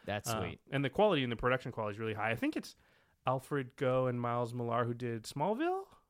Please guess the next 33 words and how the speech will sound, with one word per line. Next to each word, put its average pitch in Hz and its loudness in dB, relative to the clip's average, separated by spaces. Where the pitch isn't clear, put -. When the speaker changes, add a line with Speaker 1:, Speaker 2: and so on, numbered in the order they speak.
Speaker 2:
Is 185 -6
it - -4
Speaker 1:
Hmm. 143 0
Speaker 2:
Smallville 175 2
or 127 0
are 120 -2
they 120 0
Speaker 1:
I, 104 0
I 104 -6
did 101 -2
enjoy 98 -6
Smallville 101 -8
quite 95 -6
a 101 -8
bit, 104 -6
if 104 -10
it 113 -6
was 113 -6
them. 104 -8
Speaker 2:
I 117 -10
think 202 -2
it's - -10
them, 110 -2
or 131 0
it 127 -2
might 143 -2
be 135 -4
Heroes. 107 -6
No, 202 2
I 196 -2
think 226 -4
it's - -10
Smallville. 104 -4